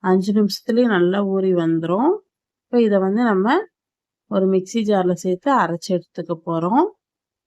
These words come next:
இப்ப உங்களுக்கு பார்த்தா தெரியும், அஞ்சு நிமிஷத்துலயே நல்லா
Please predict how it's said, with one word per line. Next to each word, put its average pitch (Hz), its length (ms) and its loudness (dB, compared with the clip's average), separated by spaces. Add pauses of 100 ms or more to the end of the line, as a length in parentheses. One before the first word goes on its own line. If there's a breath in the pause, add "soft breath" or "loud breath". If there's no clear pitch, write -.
(120)
இப்ப - 240 -4 (280)
உங்களுக்கு 190 380 -2
பார்த்தா 185 380 -2
தெரியும், 196 360 -2
அஞ்சு 180 260 -2
நிமிஷத்துலயே 208 540 -4
நல்லா 190 400 -2